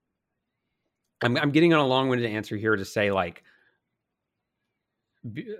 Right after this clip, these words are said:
listen to, like, what YouTube says to train, but also listen to yourself a little bit and, like, try to figure out what, what things your game feels like it needs more of, and then, and then put those two together and find a balance.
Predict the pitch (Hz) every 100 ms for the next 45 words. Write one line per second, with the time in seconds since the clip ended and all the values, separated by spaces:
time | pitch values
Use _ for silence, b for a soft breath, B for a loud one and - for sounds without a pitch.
0 | 185 131 151 151 180 175 165 151 151 151
1 | 143 131 117 143 135 131 151 170 147 165
2 | 160 151 - 156 - 156 156 139 123 131
3 | 165 151 147 151 131 127 104 - 120 143
4 | 175 170 180 175 208 214 - 123 123 113
5 | - _ _ _ _ _ _ _ _ _
6 | _ - _ _ - 127 135 143 151 156
7 | 143 143 143 139 135 151 156 147 139 -
8 | _ 127 127 127 135 139 131 147 147 117
9 | 104 101 104 90 - 95 90 90 82 85
10 | 110 107 113 123 117 110 117 - 147 _
11 | 160 156 170 151 - 156 123 123 123 123
12 | 110 120 110 104 101 101 - - -